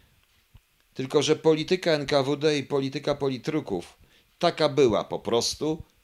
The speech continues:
aby tych ludzi zrzucić, aby tych ludzi, aby ci ludzie stanowili taką czystotę, czysto taką azjatycką,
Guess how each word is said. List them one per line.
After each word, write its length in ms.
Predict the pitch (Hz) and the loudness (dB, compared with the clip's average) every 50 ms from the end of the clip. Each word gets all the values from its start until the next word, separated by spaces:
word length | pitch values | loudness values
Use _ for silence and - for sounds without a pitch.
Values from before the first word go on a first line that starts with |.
| _ _ _ _ _ _ _ _ _ | _ _ _ _ _ _ _ _ _
aby 240 | 127 127 135 139 139 | 0 2 2 2 0
tych 200 | 143 135 135 131 | -2 -4 -4 -4
ludzi 260 | 147 143 120 120 120 | -4 -4 -4 -6 -6
zrzucić, 540 | 113 117 135 160 156 156 - 175 160 - 151 | -6 -4 -4 -4 -4 -4 -4 -6 -4 -4 -4
aby 200 | 135 131 135 135 | -2 -2 -2 -4
tych 220 | - 131 110 117 | -4 -8 -8 -8
ludzi, 240 | 139 139 123 127 123 | -8 -8 -6 -4 -4
aby 200 | 123 120 123 113 | -4 -4 -4 -4
ci 140 | - - 127 | -6 -6 -6
ludzie 240 | 135 131 117 127 | -6 -6 -4 -6
stanowili 600 | 117 - - 123 120 120 120 110 120 123 120 117 | -6 -4 -4 -4 -4 -4 -4 -6 -6 -8 -8 -8
taką 340 | 107 123 113 - 123 117 107 | -8 -8 -6 -4 -4 -4 -4
czystotę, 680 | - - - 139 135 - - 131 127 - 123 113 113 107 - | -4 -6 -4 -4 -4 -4 -6 -6 -4 -4 -4 -4 -4 -6 -10
czysto 400 | - - - 135 135 - - 123 | -6 -4 -4 -4 -4 -4 -6 -8
taką 380 | - 113 110 - 113 110 107 104 - - - - _ _ - - - _ - - _ _ - - _ _ _ - | -6 -8 -8 -6 -6 -6 -6 -8 -10 -18 -20 -20 _ _ -20 -20 -20 _ -20 -20 _ _ -20 -20 _ _ _ -2
azjatycką, 1200 | - 135 135 110 117 127 135 131 135 - 165 147 135 - - 143 139 135 135 131 135 135 117 | 0 0 0 0 0 -2 -2 -2 0 0 -2 -2 -2 -4 -4 -4 -4 -2 -2 -4 -6 -8 -10